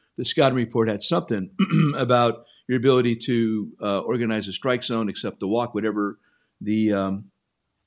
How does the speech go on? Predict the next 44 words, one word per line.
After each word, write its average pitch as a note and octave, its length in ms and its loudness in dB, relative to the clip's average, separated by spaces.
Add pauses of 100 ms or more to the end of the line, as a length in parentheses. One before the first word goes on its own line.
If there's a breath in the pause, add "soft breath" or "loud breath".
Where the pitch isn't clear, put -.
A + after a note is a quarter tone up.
(160)
the, G#2 180 0
the, G#2+ 140 -2
the G2+ 160 0
method A2 300 2
of F#2 80 -4
describing A2 500 -2
it G2 100 -4
was. A2+ 460 0
But A2 320 -4 (460 soft breath)
it C#3+ 160 4
is. D#3 320 6
I B2+ 80 -2
mean, C#3 140 2
it's C#3 120 2
something C#3 320 2
I, B2+ 140 2
I C3 160 4
was C#3+ 160 4
a B2+ 40 2
hitting C3+ 200 2
coach B2+ 240 -2
with B2 80 -8
the A#2+ 140 -2
Angels B2 300 -4
for A2+ 140 -6
many A2+ 220 0
years A#2 400 0 (460)
in A#2+ 120 -2
the A#2 80 2
minor A2 260 0
leagues, C3 440 2
and A2+ 200 0
I A#2+ 60 -4
was A#2+ 160 -2
always F3 320 6
about A#2 420 0
that. G#2+ 180 0
I - 20 0
was G#2+ 120 -2
always C#3 260 2
about A#2+ 380 0 (100)
attempting D3 400 -2
to A#2+ 60 0
balance A#2 560 -2